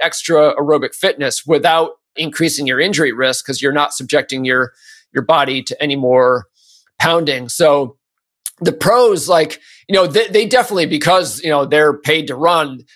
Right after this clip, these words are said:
they try to get all of their fitness through running, and they will only supplement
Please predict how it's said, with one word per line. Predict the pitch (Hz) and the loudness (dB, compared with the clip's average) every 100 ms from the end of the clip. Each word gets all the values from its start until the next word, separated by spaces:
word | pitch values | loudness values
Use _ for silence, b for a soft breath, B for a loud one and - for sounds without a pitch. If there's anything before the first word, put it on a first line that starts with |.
| b | b
they | 131 185 214 | -2 0 0
try | 147 - 196 180 180 170 151 | -2 0 2 4 2 -2 -4
to | 143 | -6
get | 139 147 139 - _ | -2 0 0 -4 _
all | 151 160 156 | 2 4 4
of | 139 127 | 0 -2
their | 135 131 127 113 | 0 0 -2 -6
fitness | - 156 131 135 123 - | -4 -4 -2 -4 -6 -4
through | 151 147 | -2 0
running, | 131 139 127 - - | 0 -2 -2 -10 -6
and | 156 143 | -4 -2
they | 139 175 | 0 2
will | 165 160 | 4 4
only | 170 160 151 147 147 | 4 2 0 -2 -6
supplement | - 165 156 143 147 135 | -2 0 0 -2 -4 -4